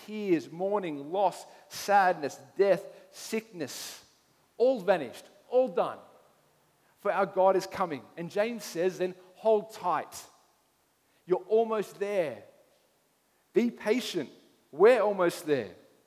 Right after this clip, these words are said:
It won't be long now." Every bit of difficulty, of suffering, of, of depression, of anxiety, of weariness, of hardship will be over on that day. Hold on. And his nearness, his,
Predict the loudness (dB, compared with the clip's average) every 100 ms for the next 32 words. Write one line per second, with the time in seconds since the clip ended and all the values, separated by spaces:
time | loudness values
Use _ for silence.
0 | _ -8 -6 -6 -6 -2 2 2 0 0
1 | 0 -2 -2 -2 -2 -4 -4 -4 -10 -8
2 | -10 -12 -8 -6 -6 -12 -4 -4 -2 -6
3 | -6 -8 -16 -20 _ -4 -4 -10 -10 -14
4 | -6 -4 -4 -6 -6 -6 -8 -12 -10 2
5 | 4 4 2 -2 -8 -16 -6 -6 -6 -4
6 | -2 0 2 0 -2 -6 -6 -6 -8 -2
7 | 0 0 -6 -10 -10 -14 _ _ _ _
8 | -6 -4 -8 -18 _ -4 4 4 6 2
9 | 2 -2 -4 -10 -10 -20 _ _ _ _
10 | _ _ _ _ _ _ _ _ _ _
11 | _ _ _ _ _ _ 2 4 4 2
12 | -2 -6 -20 _ _ _ _ _ _ _
13 | _ _ _ _ _ _ _ -4 -4 -4
14 | -6 -2 -2 0 -2 -4